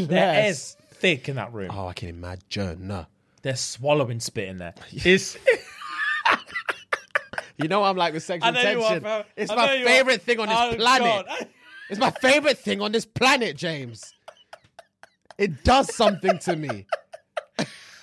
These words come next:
Speaker 1: Bro.
Speaker 2: Fuck,
Speaker 1: Yeah, you
Speaker 2: say
Speaker 1: could
Speaker 2: less.
Speaker 1: cut the tension with a knife.
Speaker 2: Say less.
Speaker 1: A fucking machete. It's so thick.
Speaker 2: That's what she said, were you?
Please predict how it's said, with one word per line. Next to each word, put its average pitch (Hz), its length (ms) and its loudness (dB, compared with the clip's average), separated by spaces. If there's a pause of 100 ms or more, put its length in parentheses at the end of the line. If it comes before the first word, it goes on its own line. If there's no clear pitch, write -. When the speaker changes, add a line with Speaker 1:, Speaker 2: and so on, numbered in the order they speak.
(200)
Speaker 1:
Bro. 160 1080 2 (100)
Speaker 2:
Fuck, 208 140 6
Speaker 1:
Yeah, 196 140 6
you 180 60 0
Speaker 2:
say 175 340 0
Speaker 1:
could 165 80 0
Speaker 2:
less. 156 140 0
Speaker 1:
cut 214 180 0
the 214 60 -8
tension 196 300 -2
with 147 100 -6
a 131 80 -8
knife. 147 540 2
Speaker 2:
Say 143 400 -2
less. 131 720 -2
Speaker 1:
A - 0 - (120)
fucking 214 520 0 (120)
machete. 143 760 -4 (720)
It's 247 200 0
so 208 420 4
thick. - 640 0 (480)
Speaker 2:
That's - 1400 -4
what 151 140 0
she 170 180 2
said, 131 240 -2
were 117 160 -4
you? 135 240 -2